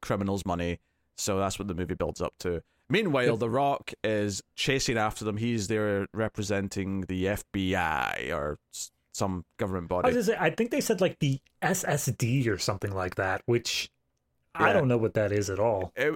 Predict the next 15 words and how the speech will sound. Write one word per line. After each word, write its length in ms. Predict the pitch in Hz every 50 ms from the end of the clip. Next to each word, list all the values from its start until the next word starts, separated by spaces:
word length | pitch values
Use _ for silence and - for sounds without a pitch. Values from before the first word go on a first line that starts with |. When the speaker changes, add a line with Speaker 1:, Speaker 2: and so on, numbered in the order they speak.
| - -
Speaker 1:
it 140 | 180 170 170
was 280 | 185 196 190 170 -
the, 260 | - 185 180 180 180
uh, 500 | 180 175 175 175 175 175 170 170 170 156 135 - - - _ _ _ _ _ _ _ _ _ _ _ _ _ - - -
oh 120 | - 120 117
God, 120 | 110 113 117
what's 160 | 127 127 -
the 60 | 123
organization 640 | 113 104 107 101 95 98 87 101 98 95 - 95
that 120 | 95 85 -
deals 240 | - 98 98 87 -
with, 220 | 98 90 - -
uh, 460 | 90 90 90 90 90 90 90 87 87 - _ _ _ _ _ _ _ _ _ _ _ _ _ _ _ _ _ _ _ _ _ _ _ -
like, 220 | 110 104 57 - - _ - _ _ _
the, 280 | 101 101 95 92 90